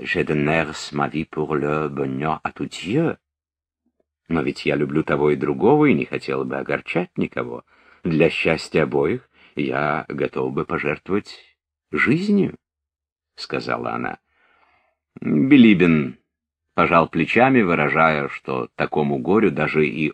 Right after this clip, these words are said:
он пособить уже не может. "Une maîtresse femme, voilà ce qui s'appelle poser carrément la question".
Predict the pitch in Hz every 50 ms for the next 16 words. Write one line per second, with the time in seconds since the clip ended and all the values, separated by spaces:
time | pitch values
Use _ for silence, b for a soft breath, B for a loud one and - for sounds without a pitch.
0 | _ - 110 127 147 135 107 76 - _ _ _ _ _ - 95 90 - - 85
1 | 80 73 67 73 65 - - - - - 73 69 64 67 67 67 69 67 65 64
2 | 64 - 64 - _ - - b b b b b b b b b b b b 101
3 | 101 95 104 110 107 113 120 117 - 120 104 110 123 - - - - - 156 156
4 | 135 82 65 64 - _ _ _ _ _ _ - 113 104 90 87 80 78 78 78
5 | 80 87 104 104 - - - 85 73 - - - 101 101 - - - 69 - _
6 | _ - 85 107 123 123 - - - 71 65 62 58 71 80 95 113 127 127 123
7 | _ _ _ _ _ _ _ _ _ _ _ _ - - 104 82 67 78 73 69
8 | 69 67 65 65 67 71 78 90 107 120 127 135 147 _ _ _ _ _ _ -
9 | 69 69 - - - 73 - - - - 165 165 131 -